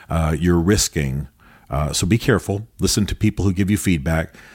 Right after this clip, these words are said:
and use something that's a little bit stronger than what you think you need. Also, cologne. Cologne is one of those things where you ought to have very few of them. They don't need to be sweet, uh, and they need to be manly. Okay? So get some good stuff. Get something that, it doesn't have to be expensive.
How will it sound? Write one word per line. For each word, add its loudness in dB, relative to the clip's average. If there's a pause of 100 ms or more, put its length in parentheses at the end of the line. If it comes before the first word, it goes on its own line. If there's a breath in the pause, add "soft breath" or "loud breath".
(140)
and 0
use 4
something -2
that's -2
a -4
little 0
bit -4
stronger 0
than 0
what -4
you 0
think -4
you -2
need. -6 (560 loud breath)
Also, 0
cologne. 0
Cologne 0
is 0
one 0
of 0
those 0
things 0
where 0
you 2
ought 2
to 0
have -2
very 2
few 0
of -2
them. -4 (440 loud breath)
They 0
don't 2
need 2
to -2
be 0
sweet, -2 (380 loud breath)
uh, 0
and 0
they 2
need 2
to -2
be 2
manly. -2 (180)
Okay? -2 (240 soft breath)
So -2
get 0
some 2
good 2
stuff. -6
Get 0
something 0
that, -2
it -4
doesn't -2
have 0
to -8
be 0
expensive. -2